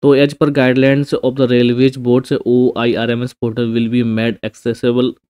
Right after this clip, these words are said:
for generation of recruitment indents। दोस्तों यहाँ पर आपकी जो रिक्रूटमेंट इंडेंट्स है वो जनरेट किए जाने वाले हैं ओआईआरएमएस पोर्टल पर।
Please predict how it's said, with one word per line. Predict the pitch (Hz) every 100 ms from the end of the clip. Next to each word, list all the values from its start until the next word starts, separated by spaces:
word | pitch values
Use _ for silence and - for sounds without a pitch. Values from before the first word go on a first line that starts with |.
| -
for | 117
generation | 120 113 117 120 127 -
of | 117
recruitment | 120 - 117 120 127 - 123
indents। | 120 113 104 104 - - _ _ _ -
दोस्तों | 160 156 151
यहाँ | 131
पर | 113 143 170 _ _
आपकी | 127 120 135
जो | 131 139 123
रिक्रूटमेंट | 120 - 127 127 120
इंडेंट्स | 120 117 131 131
है | 131
वो | 123
जनरेट | 117 117 117 120
किए | - _ 123 123
जाने | 117 117
वाले | 113 110 113
हैं | 113 147 - _ _ -
ओआईआरएमएस | 127 123 113 110 131 131 _ 110 110 110 113 117 - _ _
पोर्टल | 117 113 135
पर। | 131 135